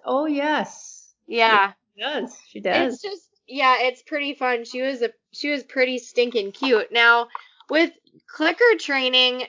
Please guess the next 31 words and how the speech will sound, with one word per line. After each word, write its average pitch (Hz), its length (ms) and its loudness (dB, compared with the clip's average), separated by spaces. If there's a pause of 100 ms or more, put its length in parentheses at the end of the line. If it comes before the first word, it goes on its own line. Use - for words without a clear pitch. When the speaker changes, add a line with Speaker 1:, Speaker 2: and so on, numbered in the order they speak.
Speaker 2:
it, 240 220 0
remind 262 440 4
me 415 140 0
again 294 240 0
how 285 120 -2
that 254 200 2
works. 233 400 -6
If, 233 240 -6
if 240 200 -6
you 285 100 -6
were 339 140 0
to 320 100 -2
say 254 500 -2 (460)
Macy 247 600 -2
or 214 140 0
tell 240 220 0
her 226 100 0
to 220 80 -8
sit 233 440 2
and 220 120 -8
she 240 140 -8
would 220 220 -4
do 254 220 -2
that, 202 320 2
you 233 100 -8
would 214 220 -2
click 262 400 0
when 262 180 -4
she 240 240 -6
responds 214 800 0
positively? 277 1040 -4